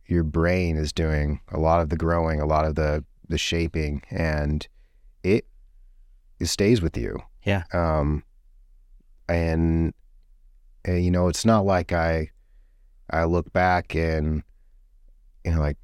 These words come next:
Speaker 1: I'm saying, like, "Oh, poor me, poor me," or whatever, but it shapes the way you think as, uh, an adult down the road. And you develop these, these habits of,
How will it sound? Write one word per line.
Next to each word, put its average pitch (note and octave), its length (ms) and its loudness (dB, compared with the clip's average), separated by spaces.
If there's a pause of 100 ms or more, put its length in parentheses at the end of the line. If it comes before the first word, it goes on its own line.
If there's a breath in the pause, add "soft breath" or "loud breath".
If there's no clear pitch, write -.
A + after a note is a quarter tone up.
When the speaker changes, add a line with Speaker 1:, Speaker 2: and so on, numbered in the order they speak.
Speaker 1:
I'm E2 160 0
saying, E2 240 0
like, D#2 140 -4
"Oh, F#2 200 4
poor F2+ 280 2
me, F2+ 260 0
poor F2+ 220 -2
me," E2+ 340 0 (140)
or E2 60 -4
whatever, D#2 560 2
but E2 240 0 (640)
it G2 160 2
shapes A2 480 2
the G2 120 2
way E2+ 260 2
you D2+ 220 0 (200)
think D#2 440 -4 (160)
as, D2+ 580 -2 (460)
uh, D2+ 480 4
an D#2 100 2
adult D#2 560 0 (180)
down D2 200 2
the D2 80 2
road. D2 360 2 (240)
And D2+ 540 2 (540)
you F2 160 2
develop E2 580 4
these, D#2+ 600 2
these D2+ 180 -2
habits D#2 720 -2
of, D#2 500 2